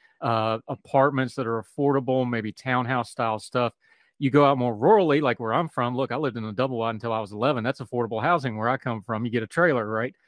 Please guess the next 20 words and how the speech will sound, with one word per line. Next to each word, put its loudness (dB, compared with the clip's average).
This 2
is -2
not 4
gonna 0
look -2
the -6
same 0
everywhere. 2
Is -2
this 0
something -2
where 2
we 0
need -2
to -2
have -2
a -6
set -2
of -8
principles -4